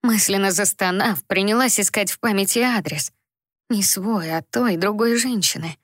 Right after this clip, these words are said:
Повернувшись ко мне, тот, кого Савелий упорно величал князем, широко улыбнулся. Мазнув по мужчине взглядом, перевела взор на лобовое стекло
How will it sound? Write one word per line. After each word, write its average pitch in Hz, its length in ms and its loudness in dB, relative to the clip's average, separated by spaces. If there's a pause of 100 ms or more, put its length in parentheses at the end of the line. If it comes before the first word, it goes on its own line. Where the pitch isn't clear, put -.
(480)
Повернувшись 175 680 0
ко 170 180 0
мне, 185 300 -2
тот, - 340 -2
кого 190 300 2
Савелий 196 560 0
упорно 185 480 0
величал 175 440 2
князем, 180 540 -2 (460)
широко 196 580 0
улыбнулся. 175 680 0 (920)
Мазнув 233 400 0
по 220 120 -2
мужчине 208 440 2
взглядом, 180 600 0 (360)
перевела 233 460 2
взор 208 320 2
на 165 140 0
лобовое 202 460 2
стекло 202 580 0